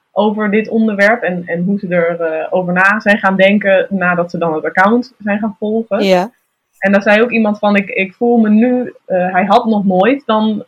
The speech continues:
Speaker 1: ingegeven, want hij was nog niet in zo'n situatie gekomen, maar hij zei wel, "Ik voel me nu wel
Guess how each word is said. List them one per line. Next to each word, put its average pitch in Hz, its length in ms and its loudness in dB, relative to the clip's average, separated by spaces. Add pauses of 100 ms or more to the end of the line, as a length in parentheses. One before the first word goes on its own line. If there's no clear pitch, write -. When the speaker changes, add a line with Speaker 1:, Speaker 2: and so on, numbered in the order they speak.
(120)
Speaker 1:
ingegeven, 214 480 2
want 180 140 0
hij 175 80 4
was 190 140 2
nog 185 100 -2
niet 190 160 -2
in 180 80 -2
zo'n 180 140 -6
situatie 185 580 -4
gekomen, 214 280 -4
maar 190 100 4
hij 196 80 0
zei 202 180 2
wel, 214 140 2
"Ik 196 100 -4
voel 247 200 4
me 214 80 4
nu 226 220 4
wel 220 320 2